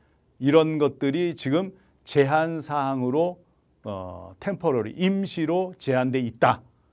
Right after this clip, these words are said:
하는 거를 설명드리는 거고요. F는, F는 최저 고도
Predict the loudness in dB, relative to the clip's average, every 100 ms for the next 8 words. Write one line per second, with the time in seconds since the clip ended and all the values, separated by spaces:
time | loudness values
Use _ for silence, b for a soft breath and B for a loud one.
0 | _ _ -6 -2 0 0 -2 -6 -4 -4
1 | -2 -2 -2 -4 -6 -6 -6 -8 b b
2 | b b b 4 4 2 2 2 0 -4
3 | -8 _ _ _ _ -2 0 -2 -2 -4
4 | b b b 0 4 6 8 8 6 4
5 | 2 4 0